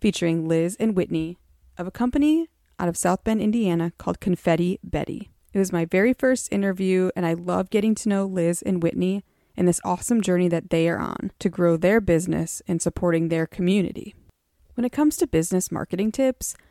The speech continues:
I wanted to strike a balance between the high level and, like, way into the weeds. Because I am a marketing professional, it's easy for me to think that everyone already knows this stuff. But I want to use my years of practical experience to break down some of these lessons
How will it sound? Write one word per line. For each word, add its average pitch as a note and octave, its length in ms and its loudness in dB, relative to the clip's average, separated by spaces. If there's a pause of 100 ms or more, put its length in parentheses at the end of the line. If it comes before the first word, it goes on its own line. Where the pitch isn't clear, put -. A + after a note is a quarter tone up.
(260)
I A3 60 -2
wanted B3+ 260 0
to E4 80 0
strike G#3+ 300 -2
a A3 40 2
balance D#3+ 440 -2
between E3 360 0
the D#3 60 0
high G3+ 340 -2
level B3 640 -4
and, F3 160 -2
like, D#3+ 180 -4
way F#3 640 0
into E3+ 240 -2
the - 80 -8
weeds. - 460 -10 (420)
Because A#3+ 280 -2
I C#4 260 0
am A3 260 4
a F3+ 60 4
marketing D3+ 420 -2
professional, - 640 -6
it's - 240 -2
easy G#3+ 280 0
for C4 140 0
me G3 160 2
to F#3+ 80 2
think E3 240 -2
that D#3+ 220 -4
everyone A3+ 360 0
already F#3+ 220 0
knows D#3+ 300 -2
this - 160 -10
stuff. - 320 -14 (640)
But E3 100 -2
I E3+ 40 4
want C4 200 2
to D#4 80 6
use C#4+ 180 4
my B3 100 0
years E3 340 0
of F#3+ 120 -6
practical F#3 520 -4
experience F#3 720 -2
to A3+ 120 -4
break F3+ 380 -4
down E3 260 0
some F3+ 220 -2
of F3 100 -6
these F3+ 200 -4
lessons A#3+ 680 -2